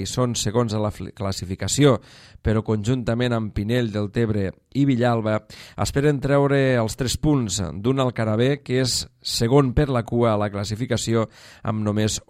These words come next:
onze punts, és a dir, vint-i-tres punts menys que els sumats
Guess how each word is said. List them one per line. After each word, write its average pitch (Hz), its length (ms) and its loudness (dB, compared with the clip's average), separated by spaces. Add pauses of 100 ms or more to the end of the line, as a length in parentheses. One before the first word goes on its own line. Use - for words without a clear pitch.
onze 98 260 -2
punts, 123 460 2
és 101 160 0
a 104 80 0
dir, 107 140 0 (340)
vint-i-tres 123 640 0
punts 110 320 -6
menys 101 380 -6 (260)
que - 140 -8
els 113 100 -4
sumats 104 540 -4